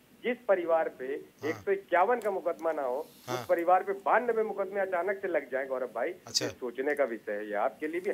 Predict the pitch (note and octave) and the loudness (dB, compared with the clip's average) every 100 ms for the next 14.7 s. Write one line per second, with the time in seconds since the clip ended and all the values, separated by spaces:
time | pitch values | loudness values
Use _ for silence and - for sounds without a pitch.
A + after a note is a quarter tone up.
0 | - G2+ A2+ D3 D#3+ F#3+ B3+ - - C#3+ | -4 -2 -2 -2 -4 -4 -6 -8 -4 -4
1 | C#3 D#3 C#3+ C#3 D#3 D#3 C3 B2+ D3 F#3 | -2 -2 -2 0 -2 -2 -2 0 0 -2
2 | C#3 - E3 B2+ A2 - - G2 - - | -4 -4 -8 -6 -10 -12 -18 -18 -20 -20
3 | - - A#2 A#2+ G#2 B2 F3+ F3+ E3+ G3 | -4 0 2 2 0 -2 -2 -2 0 2
4 | G#3 G3 B2 B2 - F#2+ - E2+ - C3+ | 4 4 4 4 -2 -12 -12 -12 0 2
5 | C#3+ E3 E3 D#3 D3+ D#3+ D3+ C#3 C#3 C#3 | 6 8 10 10 10 8 6 6 6 8
6 | C3+ C3+ C3 C#3+ C#3 C3+ - D#3+ F3+ F#3+ | 10 8 8 8 8 4 2 4 6 4
7 | C3+ D3+ D3 D#3+ D#3+ D#3 D#3+ E3 D#3 D#3 | 10 12 12 12 10 10 8 8 8 10
8 | D3+ A#2+ C#3 C#3 C#3 D3+ D#3 F3 - - | 8 10 8 10 8 6 2 2 -2 -4
9 | C#3 D3 C#3+ C3+ C#3+ D3 C#3+ C#3 C#3 C3+ | 0 4 4 6 8 10 10 10 8 2
10 | A3 - - C3 C#3 C#3+ D3 D3 B2+ E3 | 0 -6 -6 -4 -4 -6 -6 -4 -4 -4
11 | C#3 A2 G#2+ F#2 F2 - - D3 G2+ - | -14 -14 -10 -8 -8 -4 4 4 4 -8
12 | - - - B2+ B2 D#3 D3+ D3+ D3+ D#3 | -20 -20 2 2 8 8 8 4 2 6
13 | D3+ D3 E3 D3+ C3+ B2 C#3+ C#3+ C3+ - | 6 6 6 8 6 4 0 2 2 2
14 | C#3 - C#3 C#3 C#3 B2+ D#3+ | 2 2 2 2 2 0 -6